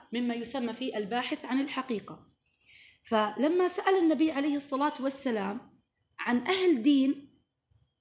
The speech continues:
كنت معهم، فذكر للرسول عليه الصلاة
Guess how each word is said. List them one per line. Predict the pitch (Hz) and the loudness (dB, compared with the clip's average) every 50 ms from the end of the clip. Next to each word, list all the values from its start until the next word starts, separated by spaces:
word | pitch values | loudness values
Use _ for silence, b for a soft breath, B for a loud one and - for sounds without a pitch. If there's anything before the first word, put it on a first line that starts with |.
| _ _ _ _ | _ _ _ _
كنت | - 370 427 453 - - | 4 4 4 4 2 2
معهم، | 302 320 339 320 330 277 240 202 - 85 - - - _ _ _ _ _ _ _ _ _ _ _ _ _ _ _ _ _ | 4 4 4 4 2 0 0 -2 -4 -8 -12 -18 -20 _ _ _ _ _ _ _ _ _ _ _ _ _ _ _ _ _
فذكر | _ - 262 285 285 392 427 - 381 359 302 | _ -2 0 2 2 2 0 2 2 2 2
للرسول | 277 302 320 277 311 302 - 349 349 311 | 2 0 0 0 -2 -2 0 0 0 2
عليه | 285 285 302 330 311 302 | 2 2 0 0 0 -2
الصلاة | 311 - - 277 285 311 320 | -4 -6 -6 -2 0 0 0